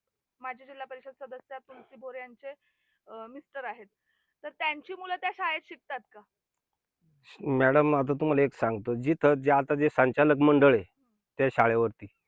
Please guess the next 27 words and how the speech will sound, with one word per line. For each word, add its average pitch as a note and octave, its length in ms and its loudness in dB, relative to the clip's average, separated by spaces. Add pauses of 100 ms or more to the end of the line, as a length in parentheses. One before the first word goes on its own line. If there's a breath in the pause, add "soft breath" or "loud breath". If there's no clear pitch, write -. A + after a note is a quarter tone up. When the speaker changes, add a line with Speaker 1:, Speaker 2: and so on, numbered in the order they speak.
(520)
Speaker 2:
त्याच्या, C3 360 4
त्यांच्यापैकी E3 960 2
त्यांचा F3 400 2 (160)
एकही F3 320 6
पाल्य E3+ 460 10
Speaker 1:
हम्म. G#2 260 -2 (380)
Speaker 2:
किंवा E3 140 6
त्यांच्या E3+ 300 6
कुटुंबातला F3 580 6
एकही F#3 280 8
विद्यार्थी F3+ 500 8
Speaker 1:
हम्म. - 260 -10 (200)
Speaker 2:
त्या F#3+ 100 0
शाळेत F#3 360 4
नाहीये. F3+ 440 4 (840)
Speaker 1:
तरी D4+ 220 -14
हे D4+ 120 -18
त्या D4 260 -14 (100)
संस्थेवरती C4 600 -12
आहेत. A#3+ 240 -12 (1080)
Speaker 2:
मग D#3 140 -4
आता D#3 140 -4
हे D#3+ 340 2 (300)
सगळ्या D#3 360 6
गा-, D3 440 8 (120)
गावला, E3+ 480 10
गावाला E3 420 8